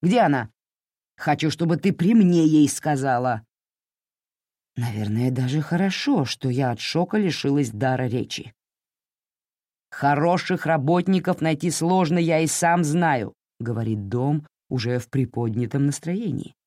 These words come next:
и направляется с велосипедом в сторону пикника. «Хватит уже играть с велосипедами, Сэйди.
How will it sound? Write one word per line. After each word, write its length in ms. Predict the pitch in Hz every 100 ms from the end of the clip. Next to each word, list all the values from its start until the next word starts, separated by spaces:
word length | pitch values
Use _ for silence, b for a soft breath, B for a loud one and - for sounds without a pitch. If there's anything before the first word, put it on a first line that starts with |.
| -
и 100 | 160
направляется 720 | 131 120 113 113 147 160 175
с 120 | -
велосипедом 560 | 135 117 - 117 131 135
в 60 |
сторону 360 | - 120 107 117
пикника. 500 | - 151 143 - - _ _ _ _ _ _ -
«Хватит 480 | - - 320 330 277
уже 260 | 247 240
играть 360 | 196 156 214 220
с 80 | 180
велосипедами, 800 | 190 170 175 135 151 143 117 113
Сэйди. 580 | - 190 165 123 85